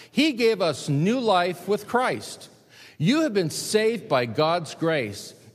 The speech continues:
and he raised us up with Christ and gave us a seat with him in the heavens.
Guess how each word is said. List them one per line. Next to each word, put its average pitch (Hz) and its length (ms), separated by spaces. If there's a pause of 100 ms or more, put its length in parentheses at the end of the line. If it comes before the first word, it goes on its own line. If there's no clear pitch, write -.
and 180 140
he 175 120
raised 220 580
us 185 160
up 147 340
with 135 220
Christ 123 640 (320)
and 147 200
gave 190 260
us 180 160
a 143 80
seat 196 400
with 131 200
him 123 340
in 131 140
the 127 140
heavens. 110 640